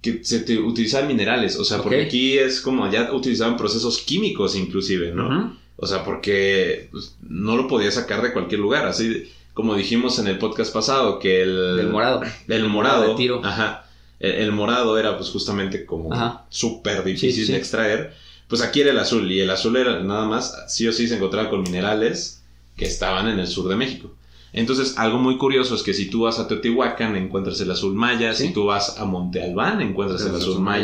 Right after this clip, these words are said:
Speaker 2: maya,
Speaker 1: si
Speaker 2: sí.
Speaker 1: vas a Xochicalco, encuentras el azul maya. O sea, para que veas la, la gran influencia de los mayas en ese, en ese, en el periodo clásico,
Speaker 2: Sí.
Speaker 1: por el gran comercio que había con Teotihuacán.
Speaker 2: No, y, y de hecho sí, o sea, ahorita hoy en día si vas a una tienda de pinturas,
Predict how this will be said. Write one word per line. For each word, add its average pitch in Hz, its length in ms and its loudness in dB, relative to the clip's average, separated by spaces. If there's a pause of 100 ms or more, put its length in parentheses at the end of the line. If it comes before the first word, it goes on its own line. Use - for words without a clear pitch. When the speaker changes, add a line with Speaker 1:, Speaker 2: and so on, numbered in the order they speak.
Speaker 2:
maya, 98 100 -2
Speaker 1:
si - 60 -2
Speaker 2:
sí. 101 60 2
Speaker 1:
vas 101 200 0
a 104 80 -2
Xochicalco, 135 960 -2
encuentras 107 400 -2
el 90 100 -2
azul 92 240 -4
maya. 104 380 0
O 104 60 0
sea, 101 280 -2 (400)
para 104 160 -2
que 110 100 0
veas 120 200 2
la, 135 200 0
la 101 160 0
gran 110 220 2
influencia 107 480 0
de 131 40 0
los 104 140 0
mayas 107 240 -2
en 107 80 0
ese, 101 260 -4
en 98 80 -2
ese, 101 540 2
en 101 80 0
el 92 100 -2
periodo 104 300 2
clásico, 120 440 0
Speaker 2:
Sí. 151 100 0 (300)
Speaker 1:
por 120 140 2
el 117 120 4
gran 135 240 2
comercio 147 440 0
que - 80 -2
había 98 200 0
con 101 160 -2
Teotihuacán. 107 600 -2 (460)
Speaker 2:
No, 247 100 -2
y, 185 60 2 (260)
y 104 40 -12
de 117 100 2
hecho - 180 2
sí, - 260 0
o 92 60 -4
sea, 90 160 0
ahorita 120 500 2
hoy 135 160 2
en 131 120 0
día 113 240 0
si 127 120 -2
vas 104 160 0
a 110 60 0
una 113 220 -2
tienda 107 340 0
de 98 120 -2
pinturas, 98 680 -4